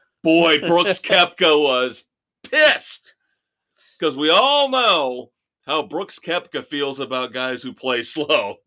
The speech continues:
Speaker 2: Yep, he does not abide by it at all.
Speaker 1: Yeah, he was pissed at Cantlay.
Speaker 2: Yeah.
Speaker 1: Pissed.
Speaker 2: There, there was a great shot of both Koepka and Rahm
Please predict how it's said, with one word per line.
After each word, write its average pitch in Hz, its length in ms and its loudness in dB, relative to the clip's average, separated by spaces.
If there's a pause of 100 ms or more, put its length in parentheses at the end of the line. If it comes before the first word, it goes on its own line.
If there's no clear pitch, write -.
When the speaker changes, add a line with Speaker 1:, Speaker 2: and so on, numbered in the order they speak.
(140)
Speaker 2:
Yep, 160 300 -4 (120)
he 208 240 0
does 147 360 -4
not 160 300 2
abide 151 560 0
by 143 240 0
it 143 280 -6
at 131 320 -2 (120)
all. 143 800 2
Speaker 1:
Yeah, 123 220 0
he 123 60 -6
was 107 480 -8 (720)
pissed - 760 0 (240)
at 113 160 -12
Cantlay. 117 560 -10 (320)
Speaker 2:
Yeah. 123 220 -6
Speaker 1:
Pissed. 123 520 -2 (140)
Speaker 2:
There, 190 200 0
there 175 160 2
was 160 180 -2
a 151 80 -4
great 165 420 -2
shot 151 640 -4
of 135 260 -10
both 147 300 0 (320)
Koepka 190 640 0
and 139 200 -2
Rahm 131 580 -4